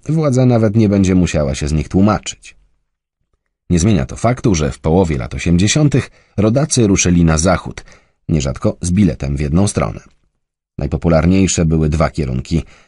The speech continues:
Berlin Zachodni oraz Wiedeń, gdzie docierali ludzie często zdecydowani na dożywotnią, a przynajmniej wieloletnią, emigrację w Europie Zachodniej albo za oceanem.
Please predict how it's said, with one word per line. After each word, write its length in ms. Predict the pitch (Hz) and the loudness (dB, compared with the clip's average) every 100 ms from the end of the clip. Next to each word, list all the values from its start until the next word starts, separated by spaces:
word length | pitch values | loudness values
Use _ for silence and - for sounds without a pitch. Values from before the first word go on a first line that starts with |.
| _ - | _ -4
Berlin 360 | 90 87 87 87 | 0 2 4 2
Zachodni 560 | 107 143 127 117 107 - | 2 0 2 2 2 -2
oraz 280 | - 139 101 | -4 0 0
Wiedeń, 460 | 92 95 76 69 67 _ | 2 0 0 -4 -8 _
gdzie 240 | 156 143 135 | -4 -2 0
docierali 480 | 120 120 107 98 85 | 0 2 2 2 2
ludzie 360 | 95 87 98 - - | 2 2 0 -4 -10
często 420 | 82 80 - 92 | -4 -4 0 0
zdecydowani 640 | 80 90 90 90 87 101 | 0 -2 -2 0 2 2
na 180 | 95 87 - | 4 2 0
dożywotnią, 800 | 87 131 135 95 85 87 95 131 - _ | 0 2 2 2 0 0 0 -2 -6 _
a 60 | - | -14
przynajmniej 480 | - 69 67 73 80 | -8 -8 -6 -2 0
wieloletnią, 560 | 98 117 143 - 110 87 _ - | 2 2 2 2 0 0 _ 0
emigrację 640 | 135 101 78 64 - 69 | 2 2 0 -2 -4 -6
w 60 | |
Europie 440 | - 82 71 67 76 | -6 -6 -4 -6 -4
Zachodniej 540 | 80 82 82 92 139 165 - - - | -4 -2 0 2 2 0 -6 -20 -10
albo 280 | 131 67 | -6 -4
za 140 | 71 82 | 0 0
oceanem. 680 | 87 117 117 85 - - | 2 2 2 0 -2 -10